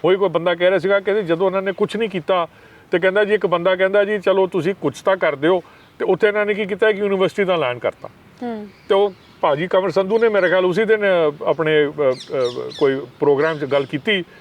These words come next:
Speaker 1: ਕਹਿੰਦੇ, "ਯਾਰ, ਕਮਾਲ ਹੋ ਗਈ," ਕਹਿੰਦਾ, "ਅੱਗੇ ਇੰਨੀਆਂ ਸਾਰੀਆਂ ਯੂਨੀਵਰਸਿਟੀਆਂ ਨੇ, ਉਹ ਤੇ ਸਹੀ ਢੰਗ ਨਾਲ ਚੱਲ ਨਹੀਂ ਰਹੀਆਂ।
Speaker 2: ਹੂੰ।
Speaker 1: ਤੇ ਤੁਸੀਂ ਇੱਕ ਹੋਰ ਯੂਨੀਵਰਸਿਟੀ ਦਾ ਤੁਸੀਂ ਐਲਾਨ ਕਰਤਾ।" ਹਾਲੇ ਐਲਾਨ ਹੀ ਕੀਤਾ ਹੈ, ਤੁਸੀਂ
Speaker 2: ਹੂੰ।
Speaker 1: ਕੁਛ, you know, ਅ, ਅ,
Speaker 2: ਹੂੰ।
Speaker 1: ਕੋਈ ਨੋਟੀਫਿਕੇਸ਼ਨ,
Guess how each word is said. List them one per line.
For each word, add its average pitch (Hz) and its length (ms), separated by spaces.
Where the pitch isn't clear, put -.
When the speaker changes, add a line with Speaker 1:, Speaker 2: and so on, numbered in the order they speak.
Speaker 1:
ਕਹਿੰਦੇ, 226 260
"ਯਾਰ, 240 220
ਕਮਾਲ 175 360
ਹੋ 208 80
ਗਈ," 208 140
ਕਹਿੰਦਾ, 220 280
"ਅੱਗੇ 208 240
ਇੰਨੀਆਂ 214 260
ਸਾਰੀਆਂ 220 240
ਯੂਨੀਵਰਸਿਟੀਆਂ 202 480
ਨੇ, 220 80
ਉਹ 214 140
ਤੇ 214 140
ਸਹੀ - 320
ਢੰਗ 156 140
ਨਾਲ 139 180
ਚੱਲ 139 220
ਨਹੀਂ 180 140
ਰਹੀਆਂ। 151 280
Speaker 2:
ਹੂੰ। 240 280
Speaker 1:
ਤੇ 202 60
ਤੁਸੀਂ 196 240
ਇੱਕ 196 80
ਹੋਰ 151 180
ਯੂਨੀਵਰਸਿਟੀ 160 380
ਦਾ 175 60
ਤੁਸੀਂ 180 200
ਐਲਾਨ 165 240
ਕਰਤਾ।" 165 340
ਹਾਲੇ 151 180
ਐਲਾਨ 156 260
ਹੀ 190 60
ਕੀਤਾ 185 280
ਹੈ, 208 80
ਤੁਸੀਂ 175 260
Speaker 2:
ਹੂੰ। - 20
Speaker 1:
ਕੁਛ, 175 200
you 180 220
know, 170 140
ਅ, 175 240
ਅ, 139 40
Speaker 2:
ਹੂੰ। 233 380
Speaker 1:
ਕੋਈ 165 120
ਨੋਟੀਫਿਕੇਸ਼ਨ, 156 720